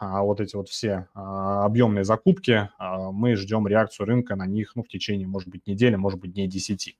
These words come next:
То есть, а, на мой взгляд, в течение этого времени,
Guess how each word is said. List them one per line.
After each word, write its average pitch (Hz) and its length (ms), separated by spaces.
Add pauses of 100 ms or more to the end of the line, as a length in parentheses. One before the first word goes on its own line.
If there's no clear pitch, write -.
(160)
То - 60
есть, - 280
а, 87 440
на 92 120
мой 95 140
взгляд, 113 300
в - 20
течение 92 380
этого 90 200
времени, 104 500